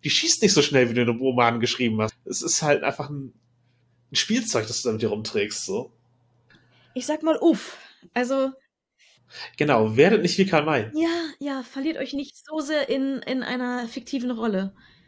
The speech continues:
Speaker 1: Genau, auch wenn ihr gegenseitig die Bestätigung bekommt, weil das ist halt auch bei diesem Western Lab. Die Leute bestätigen sich ja gegenseitig darin, dass es, dass es jetzt gerade super authentisch gewesen ist, was sie gemacht haben.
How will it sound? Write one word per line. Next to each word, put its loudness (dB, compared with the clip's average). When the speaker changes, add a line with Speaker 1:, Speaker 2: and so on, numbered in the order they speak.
Speaker 1:
Genau, 0
auch 0
wenn 2
ihr 6
gegenseitig 4
die -8
Bestätigung -2
bekommt, -2
weil 2
das -2
ist 0
halt -2
auch 0
bei 6
diesem -4
Western -2
Lab. -4
Die 0
Leute 6
bestätigen 6
sich -2
ja 8
gegenseitig 6
darin, 6
dass -2
es, -2
dass -4
es -4
jetzt 0
gerade 4
super -2
authentisch 0
gewesen -2
ist, -6
was -4
sie -8
gemacht -8
haben. -6